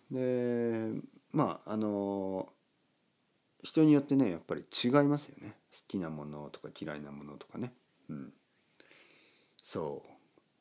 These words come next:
う。あの、でもよかった。本当に楽しかったです。そして僕もね、紅茶いただいて、あの、紅茶と、あと、まあ、イギリスのいろいろ懐かしいね、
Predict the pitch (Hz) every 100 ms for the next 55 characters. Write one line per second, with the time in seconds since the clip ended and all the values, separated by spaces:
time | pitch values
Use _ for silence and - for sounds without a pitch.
0 | _ _ - - 110 120 120 - 131 190
1 | - - - - 123 120 117 120 120 -
2 | - - - 143 _ _ _ 139 135 135
3 | 123 120 117 104 117 117 131 - 98 95
4 | 98 92 - 92 90 85 - 92 85 71
5 | - _ _ - 87 - 107 104 101 -
6 | 95 80 80 73 69 - _ _ - 87
7 | 82 95 92 - 90 85 82 80 82 -
8 | _ - 98 104 95 92 - - 101 95
9 | - 110 - 87 76